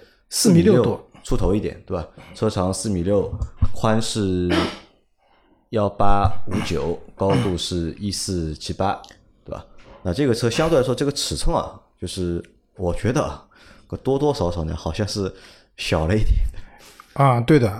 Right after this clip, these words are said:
Speaker 2: 嗯。
Speaker 1: 它其实定位就是一台紧凑型车嘛。
Speaker 2: 嗯。
Speaker 1: 其实 Polestar二的话，它对标的最直接的竞品应该就是 Model 三。
Speaker 2: Model 三，嗯。
Speaker 1: 啊，对吧？然后那个，你看 Model 三的尺寸是四千六百九十四，
Speaker 2: 嗯。
Speaker 1: 比它略长一点，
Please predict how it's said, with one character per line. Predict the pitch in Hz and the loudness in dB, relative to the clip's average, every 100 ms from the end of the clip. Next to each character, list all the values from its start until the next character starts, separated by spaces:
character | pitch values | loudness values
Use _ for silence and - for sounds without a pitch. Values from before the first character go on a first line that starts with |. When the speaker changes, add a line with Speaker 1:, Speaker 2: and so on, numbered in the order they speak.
| - | -12
Speaker 2:
嗯。 | - | -2
Speaker 1:
它 | 208 269 | 2 4
其 | - 240 | 4 2
实 | |
定 | 240 269 269 | 4 4 4
位 | 254 | 6
就 | 214 | 4
是 | 170 160 | 4 4
一 | 139 | 4
台 | 135 | 2
紧 | 135 104 | 0 2
凑 | 143 | 2
型 | 147 117 | 2 2
车 | - | 0
嘛。 | 113 80 - - | -2 -2 -6 -12
Speaker 2:
嗯。 | |
Speaker 1:
其 | 175 185 | -2 2
实 | 262 | 4
Polestar | 294 330 370 285 - 208 180 | 4 4 4 2 4 4 4
二 | - 269 | 4 4
的 | 160 | 4
话， | 131 147 127 127 | 2 2 0 -2
它 | - - | -2 -2
对 | - 262 | 2 4
标 | 208 208 | 4 4
的 | 208 170 135 - - 160 - | 4 4 2 -4 -16 -20 -4
最 | - | 2
直 | 190 139 | 2 2
接 | 156 | 2
的 | 220 | 2
竞 | 190 165 | 2 2
品 | 139 | 2
应 | 170 | 4
该 | 185 | 4
就 | 185 | 4
是 | 151 | 2
Model | 120 120 | 2 0
三。 | 117 107 98 | -2 -4 -2
Speaker 2:
Model | 92 | -2
三， | 92 92 - | -2 -4 -6
嗯。 | 87 80 - | -10 -10 -8
Speaker 1:
啊， | 113 113 | -6 -4
对 | 127 | 0
吧？ | 120 101 - - - - | 0 -2 -12 -20 -20 -6
然 | 139 135 | 2 4
后 | 156 | 6
那 | 151 147 | 6 4
个， | 143 131 123 123 | 4 4 4 0
你 | 131 | 0
看 | 165 | 2
Model | 160 180 | 4 4
三 | 196 214 | 4 4
的 | 214 | 2
尺 | 127 | 0
寸 | 107 | 0
是 | 139 131 | 0 0
四 | 123 165 | -2 0
千 | 156 165 | 2 4
六 | 156 | 4
百 | 131 | 2
九 | 127 | 0
十 | 107 | -2
四， | 113 175 - - | -2 -2 -4 -4
Speaker 2:
嗯。 | |
Speaker 1:
比 | 98 131 123 | -2 -2 -2
它 | 117 151 139 | -2 -2 0
略 | 160 185 160 123 113 127 | 2 4 4 2 -4 -8
长 | - 117 147 | -6 -2 0
一 | 156 | 2
点， | 113 | 0